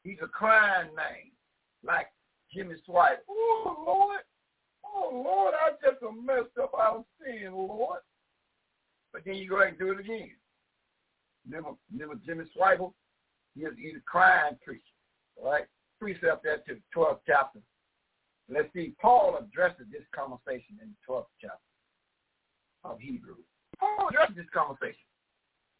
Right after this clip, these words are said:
Let's see what he says. In Hebrews chapter twelve, we're gonna look at verse number fourteen.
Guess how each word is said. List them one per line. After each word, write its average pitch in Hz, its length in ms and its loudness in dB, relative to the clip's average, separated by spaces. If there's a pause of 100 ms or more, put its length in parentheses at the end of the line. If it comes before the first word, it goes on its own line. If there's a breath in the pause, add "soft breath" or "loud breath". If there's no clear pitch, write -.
(380)
Let's - 160 -10
see 165 100 -10
what 311 80 -12
he 285 140 -18
says. - 200 -10 (1800)
In 143 420 0
Hebrews 247 600 0
chapter 202 260 4 (160)
twelve, 202 480 -4 (2250)
we're 202 160 -16
gonna 165 300 -6
look 175 300 -12
at 143 220 -4 (640)
verse 135 280 -8
number 131 160 -14 (160)
fourteen. - 420 -16